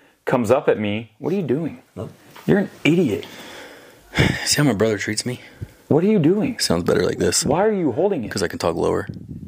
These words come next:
Speaker 1: Why?
Speaker 2: <laughs> I was trying to adjust.
Speaker 1: God. Adjust what?
Speaker 2: Dude, just let me be
Speaker 1: I
Speaker 2: the
Speaker 1: was in the
Speaker 2: talent.
Speaker 1: middle of a story.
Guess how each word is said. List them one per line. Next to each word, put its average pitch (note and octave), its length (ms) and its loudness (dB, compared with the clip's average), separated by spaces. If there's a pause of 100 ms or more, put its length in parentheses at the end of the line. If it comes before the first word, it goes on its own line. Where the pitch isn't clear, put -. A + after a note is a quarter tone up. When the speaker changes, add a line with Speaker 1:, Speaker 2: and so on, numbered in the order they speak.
(100)
Speaker 1:
Why? D#3+ 460 -2 (140)
Speaker 2:
<laughs> - 180 -16
I - 420 -4
was G2 120 -4
trying C3+ 160 2
to G2 60 0
adjust. - 240 -4
Speaker 1:
God. F3+ 340 2 (440)
Adjust F#3 360 2
what? - 400 2
Speaker 2:
Dude, D3 320 -6
just F3 240 -6
let A3 200 2
me C4 120 2
be F#3 120 -2
Speaker 1:
I G3 40 6
Speaker 2:
the A#3 40 4
Speaker 1:
was B3 140 2
in D4 100 4
the D4 60 4
Speaker 2:
talent. B3+ 140 2
Speaker 1:
middle C#4 160 4
of A#3 120 2
a G#3 40 -6
story. B3+ 500 -4